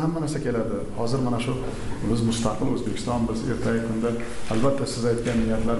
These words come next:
men ham istayman, mana shu bu maktablarni tugatgan farzandlarim, bolalarim, qizlarim katta-katta oliygohlarda,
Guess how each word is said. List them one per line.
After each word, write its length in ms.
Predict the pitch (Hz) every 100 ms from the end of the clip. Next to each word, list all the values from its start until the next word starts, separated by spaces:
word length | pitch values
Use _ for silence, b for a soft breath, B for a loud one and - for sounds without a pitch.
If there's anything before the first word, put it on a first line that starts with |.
| 110
men 80 | 135
ham 100 | 135 135 -
istayman, 420 | - 120 110 113 110
mana 140 | 113 -
shu 80 | 123 - - - -
bu 100 | 120
maktablarni 580 | 117 120 117 117 110 110
tugatgan 360 | 110 110 120 113 113
farzandlarim, 580 | 107 110 104 110 120 117
bolalarim, 460 | 110 107 107 117 117
qizlarim 380 | 117 107 104 120 127 B 123 B
katta-katta 460 | 139 131 127 117 139
oliygohlarda, 680 | 120 113 110 110 107 104